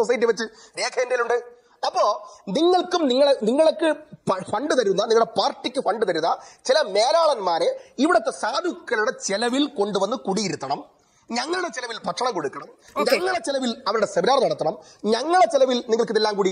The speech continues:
Speaker 1: വെച്ച് വെക്കണം. എന്നിട്ടോ റിസൾട്ട് ഒന്നാം സഭയിൽ സീറോ, സെക്കൻഡ് സഭയിൽ സീറോ, മൂന്നാമത്തെ സഭ കൂടാൻ പോകുന്നു. ഈ ഉത്തരവ്, ഈ പഞ്ചമാസക്കാലത്തെ ഉത്തരവ് സാധാരണ ജനങ്ങളുടെ നേരെയുള്ള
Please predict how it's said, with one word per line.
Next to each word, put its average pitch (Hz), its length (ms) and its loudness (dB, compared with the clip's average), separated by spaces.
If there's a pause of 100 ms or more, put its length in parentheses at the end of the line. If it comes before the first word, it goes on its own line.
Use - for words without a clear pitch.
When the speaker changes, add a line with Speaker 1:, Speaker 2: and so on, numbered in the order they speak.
(120)
Speaker 1:
വെച്ച് 185 200 0
വെക്കണം. 160 240 -6 (300)
എന്നിട്ടോ 240 280 -4 (280)
റിസൾട്ട് 240 460 -4 (440)
ഒന്നാം 220 320 0
സഭയിൽ 226 280 -2 (220)
സീറോ, 226 240 -2 (460)
സെക്കൻഡ് 196 340 -4
സഭയിൽ 226 300 -4
സീറോ, 214 220 -2 (380)
മൂന്നാമത്തെ 208 460 0
സഭ 175 100 -10 (100)
കൂടാൻ 170 260 0
പോകുന്നു. 147 220 -6 (200)
ഈ 285 40 4 (140)
ഉത്തരവ്, 151 340 -2 (420)
ഈ - 20 4 (200)
പഞ്ചമാസക്കാലത്തെ 220 840 -4
ഉത്തരവ് 220 320 -2 (480)
സാധാരണ 180 560 2 (140)
ജനങ്ങളുടെ 170 500 2
നേരെയുള്ള 165 540 4